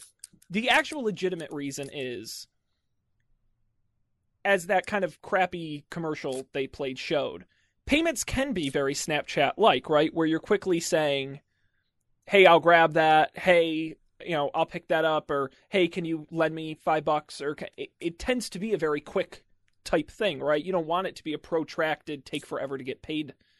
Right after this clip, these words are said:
concept. And I think their implementation actually is really smart, right? It knows when you put a dollar sign in front of it. It automatically knows that you're transferring money.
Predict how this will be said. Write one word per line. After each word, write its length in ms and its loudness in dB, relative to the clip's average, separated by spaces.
concept. 680 -8
And 120 2
I 80 2
think 240 -8
their 100 0
implementation 800 -8
actually 340 -2
is 80 -8
really 200 -2
smart, 420 0
right? 340 -2
It 140 -6
knows 260 4
when 120 -4
you 80 -6
put 120 -4
a 60 -2
dollar 300 2
sign 240 -6
in 80 -12
front 180 -10
of 80 -16
it. 220 -10
It 100 2
automatically 560 2
knows 320 -2
that 160 -2
you're 100 -6
transferring 600 -8
money. 360 -8